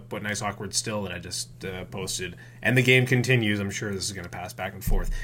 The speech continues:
then you can follow us on Twitter at Command Edit, or jump on into our group on Facebook, uh, the Command Edit Podcast Facebook group. It's really, really easy to get in.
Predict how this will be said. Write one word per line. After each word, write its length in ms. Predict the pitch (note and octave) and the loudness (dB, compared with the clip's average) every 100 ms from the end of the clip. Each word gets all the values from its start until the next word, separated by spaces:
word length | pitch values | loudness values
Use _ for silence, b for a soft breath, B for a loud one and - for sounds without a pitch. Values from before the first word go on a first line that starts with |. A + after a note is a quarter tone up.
| B - | B 0
then 100 | A#2 | 4
you 100 | C3 | 6
can 80 | |
follow 260 | B2+ C#3 C3+ | 6 8 8
us 100 | B2+ | 6
on 120 | C3 | 4
Twitter 320 | B2+ D#3 A2 | 4 4 6
at 240 | G2 A2 - | 4 2 2
Command 280 | A2+ G#2+ G2+ | -2 0 2
Edit, 280 | G2 F2+ C#3+ | 0 -2 2
or 360 | F3+ G3 G3 | 6 10 8
jump 260 | E3 F3 E3+ | 8 6 8
on 160 | E3 D#3 | 6 4
into 240 | C#3+ C#3+ | 2 2
our 100 | C#3 | 2
group 320 | B2+ C#3 C#3+ | 2 0 2
on 120 | B2+ | 0
Facebook, 460 | - B2 A#2+ C3 B2 - B B | 0 -2 0 -2 -2 -6 B B
uh, 200 | - A#2 | 0 2
the 120 | A2+ A2 | 2 2
Command 280 | A#2+ A2+ | 2 2
Edit 160 | G#2+ G#2 | 0 -2
Podcast 400 | A2 G#2 G#2+ G2+ | -4 -4 -6 -6
Facebook 380 | G#2+ G2+ G#2 - | -6 -6 -8 -6
group. 220 | A2+ G#2 | -4 -4
It's 140 | D#3+ | -2
really, 500 | D3 C#3+ F#3+ E3 C3+ | 4 8 10 10 6
really 320 | A#2+ B2 A#2+ G2+ | 6 6 6 4
easy 380 | G#2+ A#2 A2+ | 2 4 4
to 100 | G2+ | 2
get 240 | F#2+ F2 F2 | 0 -2 -4
in. 320 | F2 D#2 | -8 -8